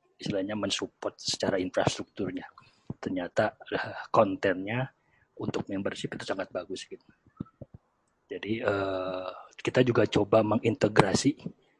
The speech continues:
s-, antara, eh, platform-platform yang kita pakai. Jadi ada, kita punya sosial media, kita punya, punya Zoom, kita punya YouTube channel.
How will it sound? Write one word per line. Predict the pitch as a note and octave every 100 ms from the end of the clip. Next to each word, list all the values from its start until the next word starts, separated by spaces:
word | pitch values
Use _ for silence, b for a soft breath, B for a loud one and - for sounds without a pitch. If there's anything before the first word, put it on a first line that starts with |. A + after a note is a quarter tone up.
| b _ -
s-, | - - -
antara, | G2+ G2 G#2 F#2 G2+
eh, | A2+ - G2 F#2 F2+ F2+ F2+ F2+ F2+ F2+ F2 F2 _ _ _ _ _ - _ _
platform-platform | - G#2+ - C#3 A#2+ A2 C3 B2
yang | G#2
kita | - G2+
pakai. | G2+ G2+ G#2+ - -
Jadi | - F#2+
ada, | -
kita | - - A2 -
punya | G2 F#2+
sosial | G#2 - G2 F#2+
media, | A2 A2 B2 B2+
kita | - A2
punya, | G2 F#2 F#2 -
punya | G2+ F#2+ F#2
Zoom, | B2+ B2+ C3+ b b b b
kita | - G#2+ G2+
punya | - F#2+ F#2+
YouTube | F#2+ - - -
channel. | A#2 A#2 B2